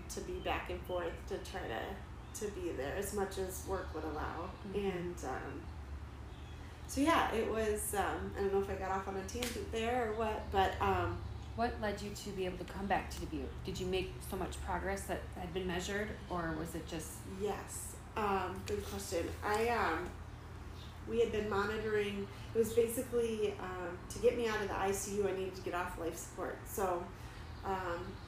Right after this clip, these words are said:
Speaker 1: probably, um, middle of December. So I came back to Dubuque, uh, January third. Um, middle of December, they started testing,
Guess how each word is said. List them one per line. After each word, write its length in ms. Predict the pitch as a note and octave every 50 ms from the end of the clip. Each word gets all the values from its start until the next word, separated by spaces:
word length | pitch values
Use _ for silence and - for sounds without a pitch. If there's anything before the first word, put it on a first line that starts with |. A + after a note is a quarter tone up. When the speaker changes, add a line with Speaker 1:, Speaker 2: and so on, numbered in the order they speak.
| - - - - - - - - -
Speaker 1:
probably, 840 | A#3 A#3 A#3 A#3+ A#3+ A3+ A3+ A3+ A#3 A3+ A3+ A3 G#3+ G#3+ G#3+ G#3 G3 G#3 - - - - - - - - - - - - - - - - - - - -
um, 520 | F#3+ F#3+ F#3+ F#3 F#3 F3+ F3+ F3 F3+ F3+ F3+ - - - - - - - -
middle 360 | C4+ C4 C4+ C#4 C#4+ D4+ C#4+
of 160 | C4 - -
December. 720 | - G3 F#3+ - - G#3+ G3+ G3 G3 G3 - F2 - - -
So 140 | G3 - G#3 G#3
I 80 | G#3+
came 180 | G#3+ A3+ A3+ A3
back 220 | G#3 G#3 G#3 - -
to 60 | G3+
Dubuque, 400 | F#3+ G3 G3 F#3+ F#3+ F#3+ F3+ F3+ - - - - -
uh, 340 | - E3+ D3+ - - - - - - - - -
January 380 | G3 F#3+ F#3 F3 D3+ - - - -
third. 360 | - - - - - D2 - - G3 - - - - - - - - - -
Um, 340 | F#3+ F3+ D#3+ G#2 - - - - - - - - - - - - - - - - - - -
middle 260 | A3+ A#3+ A#3+ A#3+ A#3+
of 120 | A3 -
December, 640 | - G#3+ G#3 - - A3 G3 G3 F#3+ G3 G3 G3 G3 G3
they 180 | F#3+ F3+ F#3+ F#3+
started 880 | - - - - - G3+ F#3 F#3 F#3 F3+ F3 E3+ E3 D#3 D#3 F3+ F3+ F3+ - - - - - - - - - - - - - - - - - - -
testing, 760 | - - A3+ G#3 G#3 - - - F#3+ F#3 F#3 F3+ F3 F3+